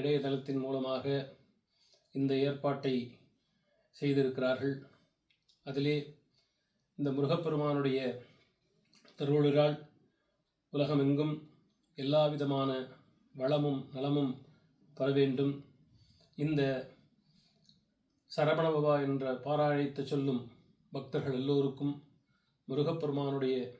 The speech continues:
பேரருள் கிடைக்க வேண்டும் என்று இந்த தருணத்திலே பிரார்த்தனை செய்து கொண்டு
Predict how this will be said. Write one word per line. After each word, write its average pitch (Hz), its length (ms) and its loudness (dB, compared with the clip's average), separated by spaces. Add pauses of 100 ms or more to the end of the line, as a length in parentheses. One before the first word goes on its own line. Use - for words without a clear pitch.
(720)
பேரருள் 147 520 0
கிடைக்க 147 380 -4
வேண்டும் 131 260 -2
என்று 127 180 -6
இந்த 127 200 -6
தருணத்திலே 135 500 -2
பிரார்த்தனை 131 380 -2
செய்து 127 220 -2
கொண்டு 139 220 2